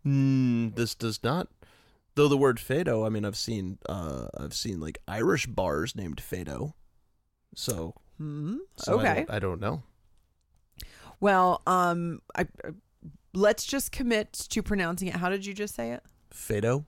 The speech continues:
Speaker 2: Fado. So I'm gonna pronounce it Fado.
Speaker 1: Okay.
Speaker 2: But I will look into it more later to make sure that I know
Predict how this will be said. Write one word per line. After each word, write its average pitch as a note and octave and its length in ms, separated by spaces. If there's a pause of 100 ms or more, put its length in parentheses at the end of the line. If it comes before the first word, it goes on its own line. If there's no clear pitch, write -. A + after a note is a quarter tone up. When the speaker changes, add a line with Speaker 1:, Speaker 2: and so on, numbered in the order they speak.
Speaker 2:
Fado. F#3+ 480
So G#3+ 120
I'm G3 80
gonna F#3+ 140
pronounce G3 420
it D#4 80
Fado. A3 500 (760)
Speaker 1:
Okay. F#3 360 (840)
Speaker 2:
But G#3 260 (460)
I G3+ 140
will G#3 220
look G#3+ 220
into C4 420
it D4 120
more B3 300
later F3 560
to - 140
make E3+ 200
sure D3+ 440
that - 180
I D#3+ 100
know C#3+ 580